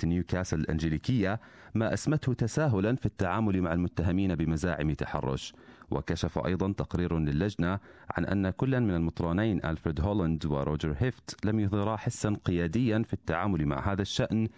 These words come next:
مما سمح للمعتدين على الأطفال بالإفلات من المساءلة. أعلنت وزارة الدفاع الروسية أمس أن الجيش الروسي أنجز المهمة في سوريا وأنها تحررت بالكامل من تنظيم داعش.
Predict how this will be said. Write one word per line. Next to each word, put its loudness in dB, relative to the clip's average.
مما 2
سمح -2
للمعتدين 0
على -2
الأطفال -2
بالإفلات -4
من 0
المساءلة. -2
أعلنت 2
وزارة 2
الدفاع 0
الروسية 2
أمس 0
أن 0
الجيش 0
الروسي 0
أنجز 0
المهمة 0
في -2
سوريا 0
وأنها 0
تحررت -4
بالكامل 0
من 0
تنظيم 0
داعش. -4